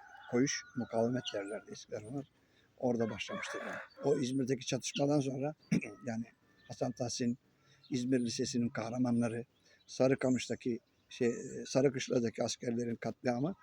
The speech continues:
ve asıl mücadeleyi orada bir İzmirli delikanlı gidiyor tek başına tabancasında. O, o köşede, şimdi tabi orası köşe oldu. Eskiden köşe değildi. Orası rıhtımdı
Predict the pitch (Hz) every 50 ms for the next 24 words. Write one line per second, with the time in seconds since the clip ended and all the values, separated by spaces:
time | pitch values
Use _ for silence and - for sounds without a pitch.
0 | - - - - _ _ _ - 127 139 - 143 156 160 - 214 202 170 135 120
1 | 123 123 117 113 123 113 107 120 113 113 117 127 151 185 190 - - 117 123 120
2 | 117 117 147 165 165 - - - - - - - - 127 151 151 139 151 147 147
3 | 143 151 147 135 131 123 117 120 127 147 - - 117 113 110 104 92 - - -
4 | 90 92 - - - _ - 143 - - - - - - - 101 _ _ _ _
5 | _ - 120 117 131 135 123 123 - - 139 139 160 175 185 - _ _ _ _
6 | _ _ _ _ _ _ _ _ _ _ _ _ - - 160 175 190 185 - 831
7 | 831 - - 807 - - - 831 - 831 831 831 370 147 - 165 160 156 175 190
8 | 202 - - - - - 784 762 762 740 740 679 554 539 523 494 - 127 123 -
9 | - 135 127 135 131 135 123 - - - - 117 - - 127 113 101 107 104 117
10 | - - 120 - - 120 - 131 117 123 127 113 104 107 117 127 120 - 127 131
11 | 131 127 110 - - 143 127 120 135 156